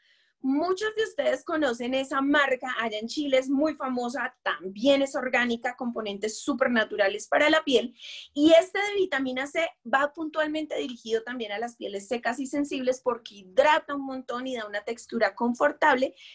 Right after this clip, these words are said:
sin que contenga, eh, grandes contenidos de alcohol.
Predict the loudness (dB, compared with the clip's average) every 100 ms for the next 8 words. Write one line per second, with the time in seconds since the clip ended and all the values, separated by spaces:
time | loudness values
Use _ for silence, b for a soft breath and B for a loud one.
0 | B 0 4 4 2 -2 -2 -4 -4 -8
1 | -10 _ -4 0 2 4 2 2 -2 -4
2 | -6 -4 -4 -2 -4 -2 0 0 -4 -10
3 | -8 -8